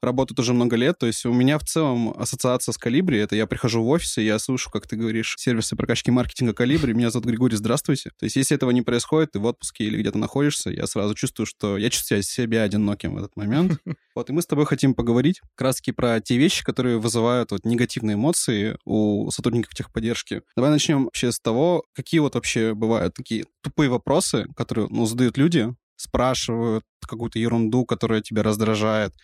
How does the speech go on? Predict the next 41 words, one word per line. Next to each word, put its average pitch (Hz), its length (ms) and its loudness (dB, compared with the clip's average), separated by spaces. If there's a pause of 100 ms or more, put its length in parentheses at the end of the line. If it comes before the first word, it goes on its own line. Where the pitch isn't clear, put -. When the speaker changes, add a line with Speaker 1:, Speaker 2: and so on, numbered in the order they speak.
Speaker 1:
или 117 140 -2
там 110 200 -4
очень 127 360 0
часто 117 280 -4
какие-то - 300 -8
штуки - 240 -8
повторяются, 107 720 -2
и, 98 40 -4
ну, 113 280 -2
уже 110 160 2
нету 127 260 2
сил 120 280 -2
просто - 300 -6
даже 107 200 -2
на 107 80 2
это 104 100 -2
отвечать, 117 360 -2
так, - 120 -14
знаешь, 110 220 -2 (880)
<sighs> 76 420 2
«Сколько - 480 2
можно 71 440 6 (120)
там, - 100 0 (120)
Господи - 480 -2
Иисусе?» - 680 -2 (920)
Speaker 2:
Ну, 165 360 4
у 160 160 -2
меня 156 400 2
самое 143 420 0
любимое — 135 680 2
это 117 260 0
то, 127 140 -2
что 123 420 -2
меня 127 280 2
один 127 180 0
раз 120 180 -4
попросили 127 540 -2
поменять 127 420 2
стекло 139 380 2
на 165 100 4
телефоне 156 640 2